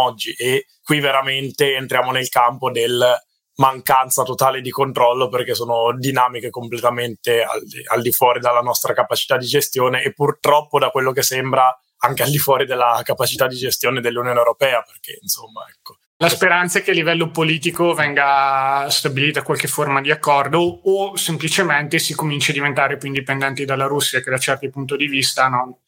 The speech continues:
Speaker 2: non sarebbe neanche male. È chiaro che non è una transizione che può essere fatta dall'oggi al domani, però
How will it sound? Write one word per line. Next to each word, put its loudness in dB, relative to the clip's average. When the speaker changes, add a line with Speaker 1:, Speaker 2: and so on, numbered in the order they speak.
Speaker 2:
non 0
sarebbe 2
neanche 0
male. 4
È -4
chiaro 2
che -8
non 0
è 2
una 2
transizione 0
che -18
può -6
essere -2
fatta 2
dall'oggi 2
al 0
domani, 2
però 4